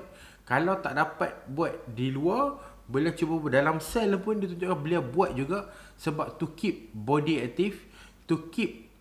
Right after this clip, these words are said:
ah, ada benda yang dia look forward to. Itu satu. Ah, kena keep positif tu, kena keep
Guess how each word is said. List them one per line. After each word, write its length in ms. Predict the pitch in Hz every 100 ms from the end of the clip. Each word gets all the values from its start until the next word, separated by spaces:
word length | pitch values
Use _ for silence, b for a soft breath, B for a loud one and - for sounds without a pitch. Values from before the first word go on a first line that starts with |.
| - -
ah, 480 | 131 131 127 127 -
ada 180 | 156 156
benda 320 | 156 170 180 151 135
yang 400 | 139 135 135 131
dia 80 | 131
look 240 | 143 151
forward 360 | - 127 127 110
to. 200 | 113 95
Itu 120 | 92
satu. 400 | - 147 - 107 - B B B B
Ah, 240 | 117 117
kena 280 | - 139 151
keep 360 | 151 165 - 135
positif 560 | 123 135 160 175 -
tu, 160 | 190 196
kena 240 | 143 139
keep 400 | 143 185 - -